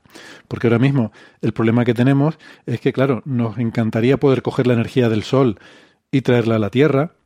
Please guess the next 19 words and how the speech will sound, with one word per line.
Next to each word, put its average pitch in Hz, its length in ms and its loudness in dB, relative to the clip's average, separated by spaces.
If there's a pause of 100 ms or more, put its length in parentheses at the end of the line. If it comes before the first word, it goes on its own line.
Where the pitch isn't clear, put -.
(140)
¿no? 123 240 -4 (680)
A 139 100 -2
la 123 80 2
Tierra 135 400 0 (180)
nos 123 300 -2
llega, 147 380 2 (340)
podemos 117 260 0
poner 123 200 0
paneles 120 280 0
solares, 135 320 2
pero 123 180 -2
solo 127 180 -2
nos 131 120 0
llegan 127 220 0
ochocientos 117 440 -4
vatios 117 240 0
por 123 140 -4
metro 117 240 -4
cuadrado. 123 400 0